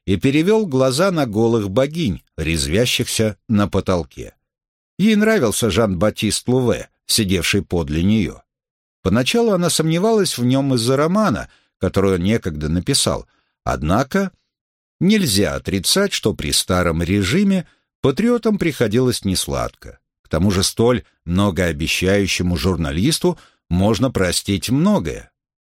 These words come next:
Редеющие светлые волосы падали Луве на глаза, когда он наклонялся, чтобы поймать каждое ее слово. Ее ярый почитатель, преданный друг мадам Ролан.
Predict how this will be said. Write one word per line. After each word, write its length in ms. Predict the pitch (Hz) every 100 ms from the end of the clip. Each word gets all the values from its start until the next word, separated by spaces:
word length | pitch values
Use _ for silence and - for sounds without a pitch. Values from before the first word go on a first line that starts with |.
| _ _
Редеющие 840 | 73 90 87 123 131 113 - 113
светлые 520 | 95 78 87 - 67 71
волосы 480 | 110 147 117 123
падали 600 | 110 127 151 131 120 120 - _ -
Луве 460 | 107 117 104 107
на 120 | 104
глаза, 580 | 95 117 135 143 185 107 - _ _
когда 340 | 101 92 117
он 240 | 127 117 90
наклонялся, 640 | 85 87 87 139 180 151
чтобы 340 | - 123 95
поймать 540 | - 76 73 98 135 -
каждое 480 | - 82 82 76 71
ее 240 | 69 73
слово. 540 | - 65 58 50 - _ _ _ _ -
Ее 280 | 87 104 104
ярый 460 | 98 123 120 104
почитатель, 920 | - 104 - 98 - 82 64 120 101 _ _ -
преданный 600 | 156 233 156 160 147 110
друг 440 | 80 98 117 - _ _ -
мадам 580 | 98 104 80 90 87
Ролан. 560 | 80 76 67 57 -